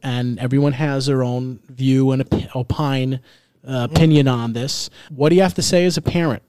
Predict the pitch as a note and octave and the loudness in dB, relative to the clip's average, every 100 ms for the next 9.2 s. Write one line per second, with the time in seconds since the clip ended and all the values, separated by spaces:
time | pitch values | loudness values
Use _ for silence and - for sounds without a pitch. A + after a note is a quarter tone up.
0 | _ B2 C#3 D3+ D#3 D#3+ - D3+ C#3+ C#3 | _ -2 0 2 0 -2 -2 -4 -2 -2
1 | C3 A#2+ B2+ A#2 A#2+ A2+ G#2+ - - - | -2 -4 -4 -6 -6 -8 -8 -12 -20 -20
2 | - _ _ _ _ _ _ _ _ _ | -20 _ _ _ _ _ _ _ _ _
3 | _ _ - C#3+ - D3+ D3+ C#3 C3 D#3+ | _ _ -2 -2 0 -2 0 -2 0 2
4 | D3 C#3 C3+ C3 - B2 A2 G#2 - - | 0 0 -8 -8 -6 -6 -6 -4 -6 -6
5 | _ _ _ A#2+ A2+ G#2+ G2+ G2 F2+ G2 | _ _ _ -6 -4 -4 -6 -8 -8 -10
6 | - - B2 - B2 - - C3 C3 C#3 | -12 -12 -10 -6 -8 -8 -10 -10 -2 -2
7 | C3+ C3 B2+ A#2+ A#2 A#2 C#3 B2 A3+ G3 | 0 0 0 -2 -4 -4 -6 -4 -2 0
8 | E3 B2+ A2+ B2 B2 B2 A#2 G#2+ A2 A2+ | 0 0 -4 -4 -4 -4 -8 -12 -10 -8
9 | C#3 | -8